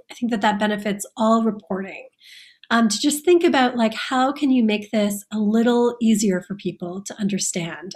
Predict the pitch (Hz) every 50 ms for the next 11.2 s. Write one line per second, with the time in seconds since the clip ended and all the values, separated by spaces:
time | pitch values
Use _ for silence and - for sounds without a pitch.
0 | - - 214 214 208 214 240 254 254 254 247 247 240 240 233 233 233 - _ _
1 | _ _ _ _ _ - 220 220 220 226 202 196 202 214 214 202 233 - - -
2 | 359 - - - 214 220 220 220 226 233 240 233 233 233 233 - 247 247 233 214
3 | 240 220 220 240 226 - 226 196 220 208 208 202 - 226 214 226 226 233 233 226
4 | 226 247 226 226 233 - - 233 233 220 - 233 214 214 214 220 233 220 180 -
5 | - - - - _ _ - - - - - _ _ - - 208 220 262 294 302
6 | 302 285 285 311 294 320 320 320 - 294 - 269 285 277 294 285 294 - - 240
7 | 226 220 208 202 196 240 311 320 247 - - - - - - - _ - - -
8 | - - - - 220 233 269 294 330 330 330 339 349 - 277 285 262 277 285 269
9 | 254 254 233 196 - 226 - - 226 - 233 214 - - 196 196 185 185 185 185
10 | 180 180 190 214 214 233 208 190 _ - 220 202 202 202 - - - - - 220
11 | 208 202 175 -